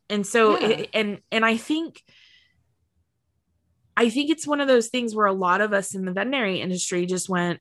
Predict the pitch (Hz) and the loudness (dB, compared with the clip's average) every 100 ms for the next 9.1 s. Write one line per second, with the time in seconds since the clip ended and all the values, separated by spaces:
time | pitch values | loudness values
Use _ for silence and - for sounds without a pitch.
0 | _ _ _ _ _ - 208 214 208 214 | _ _ _ _ _ -2 0 2 4 6
1 | 196 185 214 214 262 240 214 - 185 175 | 6 0 -2 -2 -2 0 -2 -4 -14 -6
2 | 196 220 226 233 226 _ _ - _ 202 | -4 -2 -2 -2 -4 _ _ -20 _ -8
3 | 202 214 208 180 175 175 185 185 _ _ | -2 2 4 4 2 0 -2 -8 _ _
4 | _ _ _ _ _ _ _ _ _ _ | _ _ _ _ _ _ _ _ _ _
5 | - - 220 226 220 - 233 208 185 - | -10 0 4 4 2 -6 -4 -4 -6 -4
6 | 165 185 180 - 143 120 160 196 _ _ | -2 -2 -2 -6 -6 -8 -10 -14 _ _
7 | - 262 294 185 - - 185 180 240 370 | -8 -4 -2 -4 -8 0 2 4 2 4
8 | 233 254 - 220 208 208 254 247 214 220 | 4 4 4 6 8 6 4 2 4 6
9 | 233 | 4